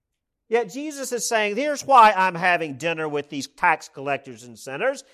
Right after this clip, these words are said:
It's because they are, they have a disease, and I am the physician. Those who are well have no need of a physician, but those who are sick do need compassion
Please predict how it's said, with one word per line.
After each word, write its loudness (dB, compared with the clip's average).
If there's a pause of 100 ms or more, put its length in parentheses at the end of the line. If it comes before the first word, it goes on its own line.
(120)
It's -2
because 2
they 0
are, 4 (140)
they 4
have -2
a -8
disease, -6 (160)
and 2
I 6
am -4
the -2
physician. -6 (420)
Those 10
who -2
are 4
well 2
have 2
no -2
need -8
of -4
a -4
physician, -6
but -2
those 2
who -8
are -4
sick -4 (300)
do -6 (120)
need -12 (160)
compassion -8